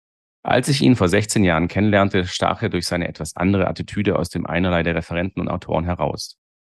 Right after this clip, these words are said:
Doch auch wenn ihn dieser Nimbus der Andersartigkeit und des Augenzwinkerns nie so richtig loslässt, so habe ich ihn stets als einen sehr ernstzunehmenden, gebildeten, kompetenten und sehr talentierten Zahntechniker kennengelernt. Und sein Erfolg gibt ihm recht. Trotz stürmischer Zeiten gibt es ihn immer noch,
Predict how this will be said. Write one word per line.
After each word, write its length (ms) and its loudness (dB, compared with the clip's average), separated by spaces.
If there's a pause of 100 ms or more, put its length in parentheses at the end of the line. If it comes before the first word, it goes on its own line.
(120)
Doch 140 2
auch 220 4
wenn 120 8
ihn 140 8
dieser 240 4
Nimbus 360 6
der 120 0
Andersartigkeit 760 0
und 60 -10
des 140 -10
Augenzwinkerns 1000 -2 (260)
nie 160 4
so 140 0
richtig 280 -6
loslässt, 540 -4 (240)
so 220 2
habe 120 4
ich 60 -6
ihn 80 2
stets 320 -2
als 140 -6
einen 180 -2
sehr 240 -2
ernstzunehmenden, 720 -4
gebildeten, 680 -6
kompetenten 760 -4 (260)
und 120 -2
sehr 180 6
talentierten 540 2
Zahntechniker 560 -6
kennengelernt. 640 -8 (760)
Und 120 2
sein 100 4
Erfolg 300 4
gibt 160 0
ihm 100 4
recht. 320 0 (300)
Trotz 180 2
stürmischer 400 2
Zeiten 320 2
gibt 160 2
es 140 -2
ihn 80 2
immer 180 0
noch, 300 -4